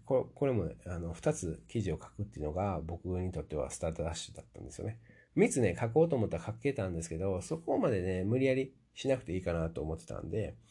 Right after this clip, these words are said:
それでね、あのー、ちゃんとしたスタートダッシュにしました。ぜひね、ちょっと僕のせいでね、僕のせいで、あのー、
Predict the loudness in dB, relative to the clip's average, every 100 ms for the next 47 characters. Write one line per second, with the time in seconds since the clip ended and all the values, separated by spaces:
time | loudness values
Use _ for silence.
0 | -20 -20 _ -4 2 4 6 6 4 0
1 | -16 -4 0 2 2 0 0 0 -4 -4
2 | -2 0 -2 -6 -10 -12 -4 -2 -2 -2
3 | -6 -8 -12 _ -2 -2 -2 -4 -4 -6
4 | -6 -6 -8 -14 _ -16 -16 -16 0 6
5 | 6 4 2 4 6 6 4 4 4 6
6 | 4 6 4 4 -2 -2 0 2 4 4
7 | 6 6 6 4 2 0 0 -4 -8 -20
8 | -20 _ -10 -4 -2 -4 -6 -8 -10